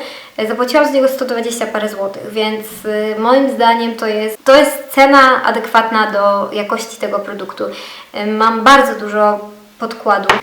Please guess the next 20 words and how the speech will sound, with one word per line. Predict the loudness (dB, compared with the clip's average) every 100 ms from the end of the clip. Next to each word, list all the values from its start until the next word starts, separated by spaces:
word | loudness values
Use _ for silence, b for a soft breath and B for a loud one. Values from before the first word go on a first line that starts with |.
| 0
żaden | 2 6 8
z | 6 0 -10
nich, | -12 -10
nawet | -4 -2 -4 -8 -16 -20 _ _ _
w | -6 0
minimalnym | 2 4 6 6 6 4
stopniu | 0 -4 -4 -4 -2 0 0 -2 -4
nie, | -2 -2 -2 B B B -10
nie | -2 0
jest | -2 -2
podobny, | 0 2 2 0 -4 -4 -4
nie | -4 -2
umywa | -2 -2 -2 -2
się | -4 -6
do | -6
tego | -6 -6
właśnie | -8 -10 -8 -8 -8
z |
Estée | -8 -10 -8 -8
Lauder. | -8 -8 -8